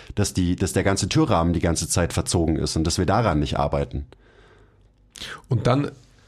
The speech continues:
Speaker 2: dann, dann sind wir bei dieser grundsätzlichen Diskussion, die, die ich meine, meine ganze Karriere lang geführt habe und aktuell führe mit, mit Freunden, mit Bekannten und so weiter, ähm,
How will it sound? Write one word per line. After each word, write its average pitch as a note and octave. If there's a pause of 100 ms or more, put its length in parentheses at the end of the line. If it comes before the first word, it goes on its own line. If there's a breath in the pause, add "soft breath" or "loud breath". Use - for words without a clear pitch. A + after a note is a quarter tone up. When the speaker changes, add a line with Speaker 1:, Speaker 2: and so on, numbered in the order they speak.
(480 soft breath)
Speaker 2:
dann, B2
dann A2
sind B2
wir B2
bei A2+
dieser A2
grundsätzlichen B2
Diskussion, A#2+
die, A2+
die A#2+
ich - (840)
meine, A2+
meine A2
ganze B2
Karriere A#2
lang A#2
geführt B2
habe B2+
und A2+ (380 loud breath)
aktuell A2+
führe D3+
mit, A2 (140)
mit -
Freunden, B2+
mit -
Bekannten C3
und C3
so B2
weiter, A#2+ (680 loud breath)
ähm, A2+